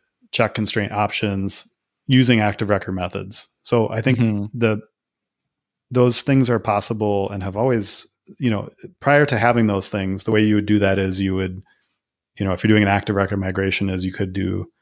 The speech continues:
Speaker 1: execute and you could run a S Q L statement inside as a, a string, and that's fine. But, um, I think it, I think by having Active Record support, it helps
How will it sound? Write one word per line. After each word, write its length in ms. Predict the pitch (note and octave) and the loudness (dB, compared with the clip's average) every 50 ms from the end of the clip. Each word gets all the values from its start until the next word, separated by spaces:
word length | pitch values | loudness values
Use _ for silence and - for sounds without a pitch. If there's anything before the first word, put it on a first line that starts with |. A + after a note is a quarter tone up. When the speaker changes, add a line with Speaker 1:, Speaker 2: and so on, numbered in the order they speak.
| _ _ _ _ _ _ - | _ _ _ _ _ _ -4
Speaker 1:
execute 640 | A#2 A#2 - _ - - A#2+ - - A#2+ A2+ A2 - | -2 -2 0 _ 0 0 0 2 4 6 6 6 4
and 100 | A2+ A2 | 2 0
you 60 | G#2 | 0
could 160 | - G#2 G2+ | 0 0 0
run 160 | G2 G2 F#2+ | 0 0 0
a 40 | F#2+ | 0
S 100 | F#2 - | 0 2
Q 120 | - G#2+ G#2 - | 0 0 0 -2
L 80 | G2+ | -2
statement 500 | - - G2+ F#2+ G2+ G2 F#2+ F#2+ - - - _ _ _ _ - | -2 0 0 0 0 0 -2 -2 -4 -6 -10 _ _ _ _ -4
inside 580 | - G#2 G2+ - - G2+ F#2+ F#2 F#2 F2+ F#2 | -2 0 0 0 0 0 0 -2 -2 -4 -6
as 420 | - G2+ G2 F#2+ F#2 F#2 - - - - | -6 -4 -4 -4 -4 -4 -6 -6 -8 -8
a, 300 | - G#2 G2 G2 G2+ G2 - - - | -6 -4 -4 -4 -6 -8 -10 -12 -8
a 100 | A2+ A2 | -4 -2
string, 540 | - - - G#2+ G2 F#2+ F#2 F#2+ G2 G#2 G#2 - _ _ _ _ _ _ _ _ _ _ _ _ _ _ - | -2 0 0 0 0 0 0 -2 -2 -4 -6 -10 _ _ _ _ _ _ _ _ _ _ _ _ _ _ 2
and 500 | A#2 A2 G#2+ G#2 G2+ G2+ G2 G2 - - _ _ _ _ _ _ _ _ _ | 2 4 4 4 2 2 0 -2 -4 -6 _ _ _ _ _ _ _ _ _
that's 220 | - - G2 - - | 0 0 2 2 2
fine. 420 | - G2+ G2 G2 G2+ G#2+ A#2 A2+ - _ _ _ _ _ _ _ | 2 2 2 2 0 0 -2 -4 -8 _ _ _ _ _ _ _
But, 260 | - A#2 G#2 G#2 - - | 2 2 2 0 -2 -2
um, 440 | A#2+ A2 G#2 G2+ G2 F#2+ F#2+ G2+ - _ - _ _ _ _ | 0 0 0 0 -2 -4 -6 -10 -14 _ -20 _ _ _ _
I 120 | - C3 G#2+ | 0 2 4
think 180 | B2+ B2+ A#2 - - - | 4 4 4 2 2 4
it, 240 | G#2+ G#2 - - - _ _ _ _ _ _ _ _ _ _ _ _ _ _ _ _ _ | 0 0 0 -4 -12 _ _ _ _ _ _ _ _ _ _ _ _ _ _ _ _ _
I 80 | - A#2+ | -4 0
think 200 | - C3+ C3 - | 2 2 2 2
by 120 | - A#2+ A2+ | 2 2 4
having 340 | G2 A2 A2+ G#2+ A2 G#2+ G2+ | 4 4 2 4 2 2 2
Active 280 | G#2 G2+ - - G2+ | 0 0 -2 -2 -2
Record 260 | G2 F#2+ - - G2+ - | -2 -2 -2 -6 -8 -8
support, 300 | - - - G#2+ F#2+ F2+ | -8 -4 -2 -2 -2 -2
it 80 | G2+ G#2 | -4 -4
helps 460 | F#2+ F#2+ F#2 - - - - - | -4 -4 -4 -4 -6 -8 -8 -10